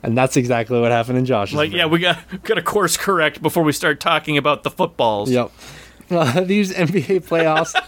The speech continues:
Speaker 1: have been an absolute treat. So many unexpected endings.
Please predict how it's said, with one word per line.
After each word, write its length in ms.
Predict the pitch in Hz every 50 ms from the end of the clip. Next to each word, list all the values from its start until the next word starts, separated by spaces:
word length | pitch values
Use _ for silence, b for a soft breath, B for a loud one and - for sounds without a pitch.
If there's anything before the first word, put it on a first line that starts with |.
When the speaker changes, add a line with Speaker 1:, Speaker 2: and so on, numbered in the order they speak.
| -
Speaker 1:
have 160 | - 170 139 -
been 180 | 190 165 165
an 120 | 160 151 -
absolute 480 | 139 143 151 147 - 185 165 160 165 143
treat. 360 | - - - 127 113 117 113 - B B B B
So 240 | B - - 214 247
many 220 | 285 285 262 247 175
unexpected 760 | 165 175 185 175 - - - 156 151 151 - - 156 147 123 -
endings. 500 | 120 117 113 107 107 107 107 110 - -